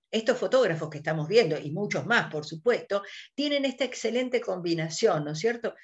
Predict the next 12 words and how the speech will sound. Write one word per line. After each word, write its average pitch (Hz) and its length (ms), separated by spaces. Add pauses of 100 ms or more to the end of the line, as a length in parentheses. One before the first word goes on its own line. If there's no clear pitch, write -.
(180)
de 180 100
lo 160 100
artístico, 202 1000 (680)
de - 420
hacer 202 380
fotografías 151 600
con 143 160
una 143 140
estética 139 500
determinada, 233 720 (200)
y 269 220
otros, 311 760